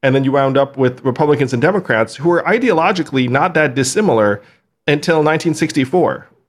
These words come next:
uh, when the Civil Rights Act of sixty-four was passed, the South flipped from, uh, Democrat to Republican, and then the two parties started to diverge ideologically. Uh, then you got cable news in nineteen ninety-six when M S N B C and Fox were originated.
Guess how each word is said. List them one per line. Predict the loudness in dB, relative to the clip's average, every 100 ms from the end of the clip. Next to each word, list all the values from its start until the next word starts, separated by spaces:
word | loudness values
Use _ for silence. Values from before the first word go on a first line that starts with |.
| -4
uh, | 0
when | 2 2
the | 0
Civil | 0 0
Rights | 2 0 0
Act | 0 0 -4
of | -4
sixty-four | -2 -2 -2 0 2
was | 2
passed, | 0 -2 0 -2 -4
the | -4
South | -2 -2 -2
flipped | -2 -2 -2 -10 -20 _ _ _
from, | -2 0 -2 -4 -10 _ _ _ -2
uh, | 0 0
Democrat | -2 -2 0 0 -2
to | -2
Republican, | -4 0 0 2 2 0 -4 -14 _ -2
and | 0
then | 0
the | -2
two | -2
parties | -6 -2 0 0
started | 0 -2
to | -2
diverge | 0 2 2 2 0 -6 -14 _ _ -4
ideologically. | -2 0 0 -2 -4 -2 -2 -2 -10 _ _ -2
Uh, | -2
then | 0 0
you | 0
got | 0 -2
cable | -2 -2 0
news | 2 2 2 0 -2
in | -2 0
nineteen | 2 0 0
ninety-six | 0 0 0 -4 -2
when | -2
M | 2 2
S | 2
N | 0
B | 0
C | 0 0
and | 0
Fox | 0 -2 -4 -10 -20 _ _ _
were | 0 2 2
originated. | 0 0 2 2 2 -2